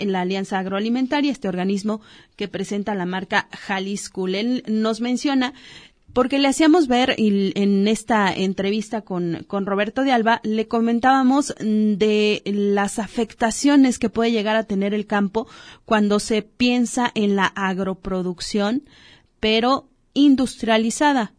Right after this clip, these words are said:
en la industrialización de la producción agrícola, y que esto hace que la tierra se produzca más, por supuesto, para responder a la demanda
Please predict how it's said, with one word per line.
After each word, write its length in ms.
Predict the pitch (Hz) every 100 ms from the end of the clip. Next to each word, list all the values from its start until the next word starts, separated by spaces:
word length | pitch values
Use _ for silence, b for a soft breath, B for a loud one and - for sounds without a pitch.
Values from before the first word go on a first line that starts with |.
| -
en 180 | 202 196
la 200 | 190 -
industrialización 960 | 226 240 254 - 214 196 196 190 208
de 80 | 208
la 120 | 202
producción 560 | - 185 180 - 202 208 B B B B
agrícola, 800 | 180 185 202 226 - 220 233 285 B B B
y 100 | 214
que 180 | 220 220
esto 280 | 220 269
hace 300 | 247 240 254
que 240 | 247 240 226
la 320 | 220 202 202
tierra 640 | 196 - 277 269 214 190 - b b b
se 800 | - 202 190 185 185 175 - 175 _
produzca 600 | - 208 214 294 262 226 202
más, 320 | 196 233 285
por 220 | - 180
supuesto, 480 | - 165 185 208 269
para 200 | 214 180
responder 520 | 175 - 180 180 196
a 60 | 214
la 140 | 185
demanda 560 | 175 180 185 196 214